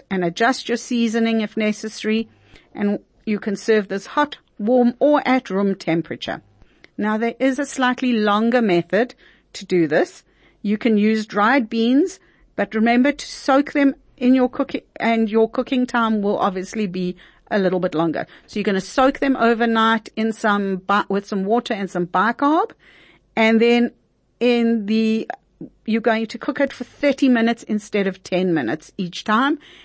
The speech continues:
And remember that your beans need to be soft but not mushy when you serve. So give that one a try. Now, one of the things you can use this recipe for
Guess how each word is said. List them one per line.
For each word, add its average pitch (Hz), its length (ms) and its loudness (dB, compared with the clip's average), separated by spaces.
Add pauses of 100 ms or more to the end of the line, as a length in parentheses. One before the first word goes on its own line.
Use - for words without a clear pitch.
(200)
And 247 180 2
remember 254 440 4
that 240 280 0
your 240 140 -2
beans 247 560 2 (300)
need 226 240 -2
to 214 80 -8
be 226 280 -4 (380)
soft - 680 -2
but 226 160 -2
not 214 260 -2
mushy 202 500 -4 (220)
when 190 260 -2
you 185 140 2
serve. 139 560 2 (340)
So 185 240 -2
give 254 280 0
that 240 200 2
one 220 160 2
a 190 80 2
try. 139 480 -4 (540)
Now, 247 300 4
one 247 360 2
of 320 100 6
the 269 80 2
things 226 380 0
you 208 180 0
can 196 460 -2 (800)
use 226 380 2
this 196 200 -4
recipe 180 480 -2
for 220 300 0